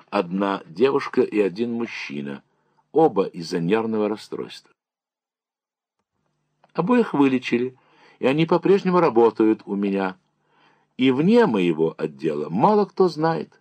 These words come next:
где они пропадали. Мужчину, по-моему, не долечили, и, наверное, у него скоро опять будет нервное расстройство. И мне, и всем другим, с кем он разговаривает, снова уже становится с ним трудновато.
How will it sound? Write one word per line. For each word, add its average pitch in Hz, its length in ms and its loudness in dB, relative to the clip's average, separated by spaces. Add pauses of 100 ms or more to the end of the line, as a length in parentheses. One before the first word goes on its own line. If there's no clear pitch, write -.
где 95 380 0
они 98 300 -6
пропадали. 67 680 -14 (840)
Мужчину, 208 560 2
по-моему, 185 540 0
не 160 200 2
долечили, 127 800 -2 (440)
и, 123 100 -2
наверное, 123 440 2
у - 20 -2
него 117 400 2 (180)
скоро 113 400 2
опять 76 360 -4
будет 69 340 -10
нервное 98 440 0
расстройство. 65 640 -10 (720)
И 135 120 -2
мне, 131 560 0
и 101 120 -2
всем 104 440 -2
другим, 110 420 -2
с - 80 -14
кем 71 180 -4
он 71 140 -10
разговаривает, 71 760 -4 (380)
снова 151 520 2
уже 147 240 4
становится 120 600 0
с - 120 -6
ним 104 200 0
трудновато. 98 880 -4